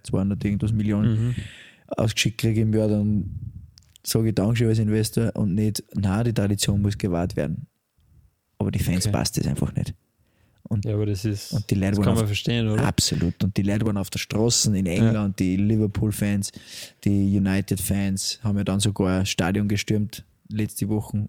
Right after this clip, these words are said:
Speaker 2: <laughs>
Speaker 1: obwohl,
Speaker 2: Wirklich?
Speaker 1: obwohl sie nicht um ein Stadion hätten dürfen.
Speaker 2: Ja.
Speaker 1: Die haben dann ein Stadion gestürmt, wo dann Liverpool gegen United abgesagt worden ist,
Speaker 2: Boah.
Speaker 1: Topspiel, weil sie gesagt haben,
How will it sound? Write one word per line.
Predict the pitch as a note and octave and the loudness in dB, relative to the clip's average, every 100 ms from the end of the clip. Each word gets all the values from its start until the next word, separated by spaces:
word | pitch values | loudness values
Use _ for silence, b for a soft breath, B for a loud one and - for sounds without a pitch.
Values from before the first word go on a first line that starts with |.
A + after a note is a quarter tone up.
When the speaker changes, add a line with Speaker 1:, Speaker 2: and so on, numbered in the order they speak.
| - | -6
Speaker 2:
<laughs> | - - | 0 2
Speaker 1:
obwohl, | G#2 A#2 | 4 4
Speaker 2:
Wirklich? | G#2+ A2 | 4 4
Speaker 1:
obwohl | A#2+ A#2+ | 4 4
sie | A2+ | 4
nicht | G#2 | 4
um | F#2+ | 2
ein | G2 | 2
Stadion | G#2+ G#2 G#2 | 2 2 2
hätten | G2+ F2+ | 2 2
dürfen. | G2 A2 F2+ | 0 0 0
Speaker 2:
Ja. | B2 B2 B B B B | 2 0 B B B B
Speaker 1:
Die | - | 0
haben | F#2 | 2
dann | |
ein | F#2+ | 2
Stadion | - G2+ A2 | 2 2 4
gestürmt, | G#2+ - A2 G#2 | 2 2 0 2
wo | G2+ | 0
dann | F#2+ | 2
Liverpool | G2 A2 G#2 G#2+ G#2 | 2 2 2 2 2
gegen | G#2 G2+ | 2 2
United | G2 G2 F#2+ F2 | 2 2 0 -2
abgesagt | A2+ - G#2+ - | 0 2 0 0
worden | G2+ G2 | 0 0
ist, | G2+ - | 0 0
Speaker 2:
Boah. | F#2 | 2
Speaker 1:
Topspiel, | - - G#2+ - _ _ _ _ _ _ _ - | 2 2 0 -2 _ _ _ _ _ _ _ -4
weil | F#2+ F2+ | -2 -2
sie | - | 0
gesagt | F#2 F2 F#2+ | -2 0 0
haben, | F2+ F2+ F2 F2 | 0 0 0 -4